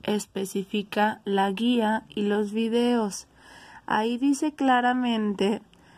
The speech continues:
"No olvides que en el encabezado de cada página deberás escribir tu nombre completo, número de lista, fecha en inglés, grado y grupo". Casi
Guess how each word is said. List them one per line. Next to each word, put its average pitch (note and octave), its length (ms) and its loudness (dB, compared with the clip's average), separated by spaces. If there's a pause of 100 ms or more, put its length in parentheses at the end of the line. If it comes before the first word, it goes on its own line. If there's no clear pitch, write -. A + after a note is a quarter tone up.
(340)
"No A#3 560 2 (100)
olvides A#3+ 1120 0 (340)
que G#3+ 340 0
en A3 140 -2
el G#3+ 100 -2
encabezado G3 760 0
de G3 100 0
cada G3 320 -2
página B3+ 640 -2
deberás F#3+ 500 0
escribir F#3+ 600 -2
tu G3+ 140 -4
nombre F#3+ 400 0
completo, A3+ 760 -2 (640)
número G#3 480 0
de G#3 160 0
lista, A3+ 540 0 (100)
fecha G#3 340 -4
en G#3 80 -2
inglés, G3+ 580 -2
grado G3 440 -2
y G3 80 0
grupo". - 460 -4 (1400)
Casi C4 360 0